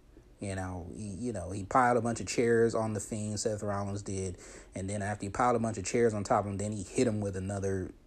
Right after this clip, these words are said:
chair, or hit him with a, uh, sledgehammer or something like that on top of the chairs. And so the referee just called a stoppage. I'm like, "You can't stop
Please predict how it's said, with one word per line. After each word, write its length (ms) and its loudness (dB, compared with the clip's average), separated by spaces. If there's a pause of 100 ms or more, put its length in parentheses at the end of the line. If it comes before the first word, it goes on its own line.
(180)
chair, 260 2
or 60 -2
hit 140 2
him 80 0
with 100 -4
a, 280 -6
uh, 280 -6
sledgehammer 460 -6
or 40 -8
something 220 -6
like 160 -14
that 260 -6
on 100 -4
top 220 -2
of 60 -8
the 80 -8
chairs. 360 -10 (380)
And 100 -2
so 120 6
the 80 2
referee 320 0
just 160 -6
called 240 -2
a 40 -6
stoppage. 500 -8 (360)
I'm 80 -6
like, 180 -10
"You 120 -4
can't 640 -6
stop 640 -4